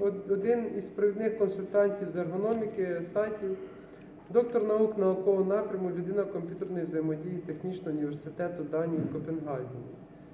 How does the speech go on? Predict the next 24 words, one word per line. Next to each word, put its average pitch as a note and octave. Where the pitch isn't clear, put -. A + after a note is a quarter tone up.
Е, D#3+
звати F3
його D#3+
Якоб D#3+
Нільсен. A3+
Значить, E3+
в G#3+
нього, B3
дивіться, G#3
він A3
має G#3+
сімдесят F#3+
дев'ять F#3+
патентів G3+
в -
С F3
Ш -
А, C3+
більшість A3
яких, G3
е, F3+
отримано G3+
за F3
вихон-, G3+